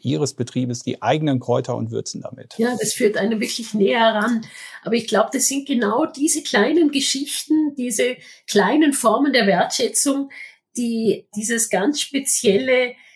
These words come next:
Speaker 2: Essen in Betriebsrestaurants zu so einer so großen sozialisierenden Kraft machen. Und das kann wirklich, äh, den, den Unterschied, äh, für die Stimmung in einem Betrieb darstellen, wenn's wirklich so ein Stück Lebensqualität ist. Und damit muss man's eben einfach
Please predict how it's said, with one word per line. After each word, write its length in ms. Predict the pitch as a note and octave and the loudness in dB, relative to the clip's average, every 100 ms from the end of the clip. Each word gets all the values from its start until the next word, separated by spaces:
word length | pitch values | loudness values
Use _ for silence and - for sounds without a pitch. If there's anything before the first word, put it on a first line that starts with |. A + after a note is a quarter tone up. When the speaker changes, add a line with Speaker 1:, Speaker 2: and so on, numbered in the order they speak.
| _ _ | _ _
Speaker 2:
Essen 760 | F3 G#3 - - C#4 C4+ C4 A3+ - | 2 2 2 2 2 2 -6 -10 -6
in 400 | G3 C4+ D4 C#4+ | 0 2 2 0
Betriebsrestaurants 1300 | B3+ - A3 D4 - - G3+ - C4 A3 F#3 B3+ C#4 | -6 -6 -4 -2 0 4 4 4 0 2 2 2 0
zu 140 | C4+ | -2
so 80 | A#3 | 2
einer 180 | G3 A#3 | 2 2
so 140 | C4+ | -2
großen 640 | C4+ - F#3+ C#4 B3+ A#3+ A#3+ | -4 2 2 2 -2 -4 -2
sozialisierenden 840 | B3 B3 A#3+ A#3 G#3 A#3 C#4+ A#3+ | -2 0 0 0 0 0 -2 -2
Kraft 600 | - E3 G3+ - - - | -2 0 0 -2 -4 -4
machen. 440 | D3+ - - - _ _ - - _ | -4 -6 -12 -14 _ _ -20 -20 _
Und 300 | F#3+ G#3 - - _ _ - | 2 2 0 -6 _ _ 2
das 580 | G#3 C#4 - - - _ | 4 4 0 -2 -4 _
kann 440 | - A3+ B3+ A#3+ | 0 2 4 2
wirklich, 640 | G#3+ C4+ - A#3+ A#3 - - | 0 -2 -6 -8 -8 -4 0
äh, 260 | F#3+ G#3 | 2 2
den, 240 | G#3 G#3+ G#3 | 2 -2 0
den 220 | A#3 - | -2 0
Unterschied, 840 | G#3 D4+ - B3+ - A#3 A#3 G3+ - - - - - - | 0 0 0 0 0 -2 -4 -4 -6 -6 -20 -20 -16 -4
äh, 260 | F#3+ G3 | 2 2
für 220 | G3 C4+ | 2 0
die 120 | A#3+ A#3 | 0 0
Stimmung 460 | - B3 C#4 B3 | -2 2 2 4
in 240 | - A3 - | 2 -2 -2
einem 540 | E3+ G3+ G3+ G#3 - | 0 2 2 0 -4
Betrieb 680 | A3+ A3+ - A3 A#3 - - | -4 -2 -2 -2 -2 -4 -2
darstellen, 680 | E3+ D#3+ G3+ - C#3+ D3 D#3 | 2 2 0 -2 -2 -2 -2
wenn's 240 | F3 F#3+ | 0 0
wirklich 260 | A3+ A3 A3 | -2 -2 0
so 60 | |
ein 160 | A3 G#3 | 2 2
Stück 300 | - A#3 - | -2 -8 -2
Lebensqualität 920 | G3+ F3 F#3+ - D3 C#3 C3+ C3+ C3 | 2 2 0 0 2 2 0 -4 -8
ist. 160 | D3 - | -6 -4
Und 120 | F3 | 0
damit 260 | F#3+ F#3+ G3+ | 2 2 0
muss 260 | G#3+ - | -2 -2
man's 140 | A#3+ A3+ | -2 2
eben 220 | G3 E3+ | 2 2
einfach 340 | F#3+ G3+ G3+ | -2 -4 -6